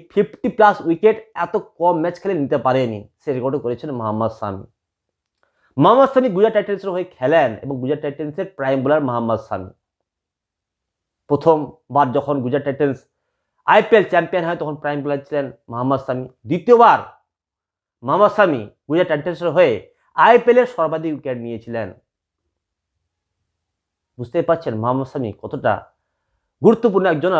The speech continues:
বোলার এই গুজরাট টাইটান্সের জন্য। কিন্তু মোহাম্মদ শামি আইপিএল কে প্রাধান্য না দিয়ে তিনি বিশ্বকাপকে প্রাধান্য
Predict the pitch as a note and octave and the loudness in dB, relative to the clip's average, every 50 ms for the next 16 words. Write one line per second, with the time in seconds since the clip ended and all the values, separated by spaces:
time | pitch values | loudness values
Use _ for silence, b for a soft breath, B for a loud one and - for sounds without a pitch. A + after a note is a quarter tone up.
0 | C#3+ C3 C#3 D#3 F3 D#3 C3 A#2+ A2+ - - _ _ _ _ _ _ _ D3 C#3 | 0 0 2 4 4 4 4 2 0 -8 -18 _ _ _ _ _ _ _ -8 -6
1 | G#2+ A#2 B2+ C#3 C3 B2+ A2 G2 - A#2 A2+ - A#2+ A2+ G2+ G#2+ F#2+ F#2 F2+ - | -2 -2 -2 -2 -2 -2 -6 -6 -8 -10 -12 -12 -14 -12 -10 -10 -10 -10 -12 -14
2 | - _ _ _ _ _ _ - F3 E3+ F#3 D#3+ E3 E3 F#3 G#3 A#3 A3+ A#3 - | -18 _ _ _ _ _ _ -4 -2 0 2 2 2 2 4 2 2 2 2 2
3 | A3 A3 A#3+ B3 G#3 - - _ _ _ _ _ _ _ _ - E3+ F#3+ A#3 B3 | 0 0 0 -4 -6 -10 -18 _ _ _ _ _ _ _ _ 2 4 6 6 4
4 | A#3+ - B3 A3+ A#3+ A3+ - - D#3 C#3+ G3 G3 G3 G3 F#3 E3 F3+ G3+ G#3 F3 | 4 2 0 0 0 -4 -6 -4 -4 -4 -2 -4 -4 -4 -2 0 0 0 0 0
5 | E3+ C#3 A#2 G#2 G#2 - _ _ _ _ _ _ _ _ _ _ _ _ E3 E3+ | -2 -2 -2 -4 -6 -12 _ _ _ _ _ _ _ _ _ _ _ _ 0 0
6 | F3+ G#3 G#3 D#3+ A2+ G2+ D#3 E3 D#3+ - F3+ D3 D#3 D#3 - - D3+ D3 B2 B2+ | 2 0 -2 -4 -4 -4 -4 -4 -2 -4 -2 -2 -2 -4 -4 -8 -10 -8 -8 -6
7 | B2+ | -4